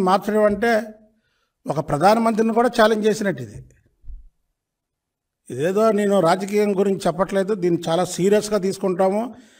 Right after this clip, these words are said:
ఎం-, వెంటనే ఇరవై నాలుగు గంటల్లో కానీ దోషుల్ని కానీ పట్టుకోకపోతే, అరెస్ట్ చేయకపోతే రాజేంద్రనాథ్ రెడ్డిని విధుల నుంచి తొలగించాలని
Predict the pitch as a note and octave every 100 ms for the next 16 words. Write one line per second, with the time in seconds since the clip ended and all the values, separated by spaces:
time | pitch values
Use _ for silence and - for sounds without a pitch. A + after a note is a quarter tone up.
0 | _ _ - C3 F3+ G3+ E3+ D3+ E3+ G3
1 | A3 F#3+ G3 G3 F#3+ F#3 E3+ F3 F#3 G#3
2 | G3+ G#3 G3 G3 D#3+ E3+ F#3 G3+ F#3+ F#3
3 | F#3 F#3 F#3 F3+ E3+ F#3 F#3+ F3+ F3+ F3+
4 | F3 G3 G#3 F3 - - _ _ - F3
5 | - - - F#3 F#3 F3+ D#3+ F3 E3+ A3+
6 | A#3 G#3 - - _ _ _ _ - B2+
7 | D#3 G3 G3+ G3+ G3 F#3+ F#3+ F#3+ F3+ F#3
8 | F3 F3+ F#3+ G3+ E3+ E3+ G3 F#3+ F#3 F#3
9 | F#3 F3+ F#3 F#3 F3+ F3+ F3+ G3